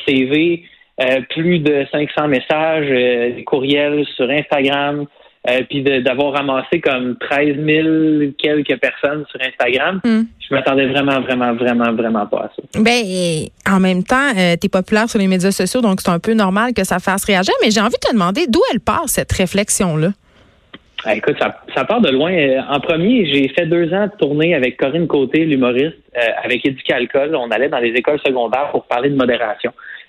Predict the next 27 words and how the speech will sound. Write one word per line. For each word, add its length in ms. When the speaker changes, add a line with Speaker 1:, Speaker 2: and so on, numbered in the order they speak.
Speaker 1:
J'avais 180
trouvé 320
ça 120
cool 480
de 80
mélanger 600
ce 120
que 80
j'aimais 260
faire 160
dans 100
la 140
vie 320
avec 260
une 160
main 240
tendue 480
vers 200
les 180
jeunes 320
pour 220
inspirer 480
une 160
génération 560
qui 120
s'en 200
venait 260